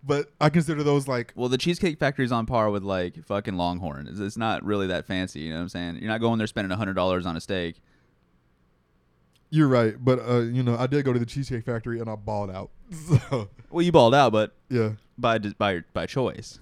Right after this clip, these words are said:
Speaker 1: By choice.
Speaker 2: Not by design.
Speaker 1: Yeah.
Speaker 2: Now, Ruth's Chris, you're balling out by design.
Speaker 1: By design. It's like,
Speaker 2: At this
Speaker 1: yeah,
Speaker 2: level.
Speaker 1: this T-bone steak, hundred and fifty dollars.
Speaker 2: All right.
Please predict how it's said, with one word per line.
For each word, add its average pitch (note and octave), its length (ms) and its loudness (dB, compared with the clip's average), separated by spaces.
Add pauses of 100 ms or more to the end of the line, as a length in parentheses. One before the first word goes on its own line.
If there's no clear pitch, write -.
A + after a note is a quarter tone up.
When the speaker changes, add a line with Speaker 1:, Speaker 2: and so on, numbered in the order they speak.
Speaker 1:
By A#2 200 2
choice. G2+ 220 0
Speaker 2:
Not A2+ 140 0
by G2 120 2
design. E2+ 480 -6 (120)
Speaker 1:
Yeah. G#2 220 2 (380)
Speaker 2:
Now, G2+ 60 -6
Ruth's C3 180 2
Chris, D#3 200 2
you're C3 60 -2
balling A#2 200 4
out G2+ 100 0
by G2 120 2
design. F2 400 -2
Speaker 1:
By A2 120 2
design. G#2 480 -4
It's A2 120 -8
like, A#2+ 100 2
Speaker 2:
At - 60 -4
this C3+ 160 4
Speaker 1:
yeah, - 40 0
Speaker 2:
level. - 320 -4 (100)
Speaker 1:
this C#3 160 -2
T-bone D#3+ 300 -4
steak, E3+ 360 -6 (140)
hundred E3 260 2
and C#3+ 80 -6
fifty D#3+ 200 0
dollars. A#2+ 380 -10 (840)
Speaker 2:
All - 80 -6
right. D2 240 -4